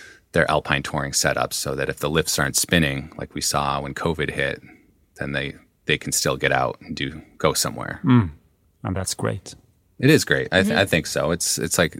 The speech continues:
Speaker 1: the push that people needed
Speaker 2: Mm.
Speaker 1: to get into the sport, to, um, you know, help build that community.
Speaker 3: And,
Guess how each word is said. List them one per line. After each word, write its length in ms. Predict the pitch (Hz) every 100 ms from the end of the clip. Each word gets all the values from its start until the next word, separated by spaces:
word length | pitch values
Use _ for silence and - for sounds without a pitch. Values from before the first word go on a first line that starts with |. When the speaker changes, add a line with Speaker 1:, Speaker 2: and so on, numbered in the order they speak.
| -
Speaker 1:
the 100 | 90
push 300 | - 90 -
that 140 | 80
people 240 | 87 82 73
needed 360 | 80 85 73
Speaker 2:
Mm. 240 | 123 120 95 82 - - -
Speaker 1:
to 400 | - 80 76 73
get 200 | 76 78
into 160 | 78 76
the 80 |
sport, 800 | 73 - 76 71 71 69 - - -
to, 380 | 73 69 73 71 - _ _ _ - 82
um, 440 | 76 71 82 82 85
you 80 | 78
know, 60 |
help 200 | 69 78
build 160 | 76 73
that 160 | 71
community. 560 | - 85 87 87 85 80 - - - - - - -
Speaker 3:
And, 240 | 214 214